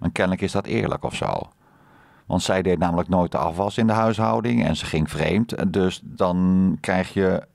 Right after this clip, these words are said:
het mooie bed. Want zij ging vreemd, dus dan moet je een, ja, dan kan je, je kan niet iemand die vreemd gaat, eh, na de scheiding, eh, verder laten gaan met het promiscue gedrag in een ikea-bed.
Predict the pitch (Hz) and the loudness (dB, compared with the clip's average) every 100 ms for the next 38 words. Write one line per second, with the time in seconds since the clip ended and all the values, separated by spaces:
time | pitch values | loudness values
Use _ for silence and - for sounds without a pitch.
0 | - 95 92 - 98 95 92 95 95 80 | -4 -4 -2 -2 0 2 2 2 0 -2
1 | 92 - - _ _ - - - - - | -4 -4 -14 _ _ -20 -20 -20 -20 -12
2 | - 90 87 92 90 - 90 92 - 92 | -2 0 2 2 2 0 0 0 0 0
3 | 90 - 90 87 92 - - 95 - 92 | 0 0 0 2 2 0 -2 -2 0 0
4 | 92 92 92 92 92 98 - 90 87 87 | 4 4 4 2 2 -2 0 2 2 0
5 | 85 - _ _ _ _ _ _ _ _ | -2 -8 _ _ _ _ _ _ _ _
6 | _ _ _ _ - - 82 80 95 90 | _ _ _ _ -6 -2 -2 -2 0 2
7 | 95 101 90 85 82 87 104 101 101 107 | 2 2 2 0 0 2 2 4 2 2
8 | 101 107 107 107 107 104 110 - - - | 0 2 2 2 0 2 0 -4 -16 -20
9 | - - - - - 110 117 113 113 113 | -20 -20 -16 -6 0 4 4 4 2 0
10 | 123 117 110 110 110 113 92 - 120 113 | 0 2 2 4 4 4 2 0 0 2
11 | 110 110 110 123 110 113 113 107 101 117 | 2 0 -2 0 2 4 2 2 0 0
12 | 107 107 120 107 113 110 113 113 113 110 | 0 0 0 0 0 -2 -2 0 2 2
13 | 101 113 151 117 71 71 67 - | 2 0 0 0 0 -2 -4 -8